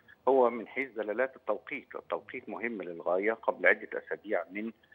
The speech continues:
مرور العام الأول على، آه، أحداث، آه،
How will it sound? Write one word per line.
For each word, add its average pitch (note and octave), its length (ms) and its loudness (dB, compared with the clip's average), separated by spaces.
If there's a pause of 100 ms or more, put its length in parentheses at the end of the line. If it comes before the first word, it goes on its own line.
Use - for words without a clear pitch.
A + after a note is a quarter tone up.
(160)
مرور A2 300 -2
العام G#2 300 4
الأول G2 560 0
على، F#2+ 520 0
آه، F2 320 -4
أحداث، - 520 -4
آه، F2+ 480 -2